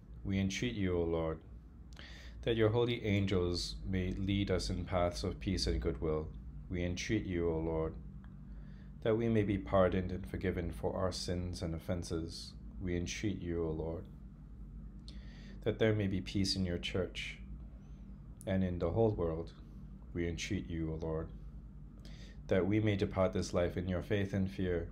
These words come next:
and not be condemned before the great judgment seat of Christ, we entreat you, O Lord.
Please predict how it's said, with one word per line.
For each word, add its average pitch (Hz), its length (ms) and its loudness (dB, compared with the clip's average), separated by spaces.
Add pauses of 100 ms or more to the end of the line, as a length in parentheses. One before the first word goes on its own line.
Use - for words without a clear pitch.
(380)
and 95 180 2
not 104 200 4
be 110 120 2
condemned 92 580 2
before 92 220 0
the 90 100 0
great 87 260 0
judgment 90 420 0
seat - 380 -4
of - 160 -8
Christ, - 600 -2 (640)
we 90 120 2
entreat 90 460 0
you, 82 220 -2
O 78 140 -2
Lord. 78 220 -2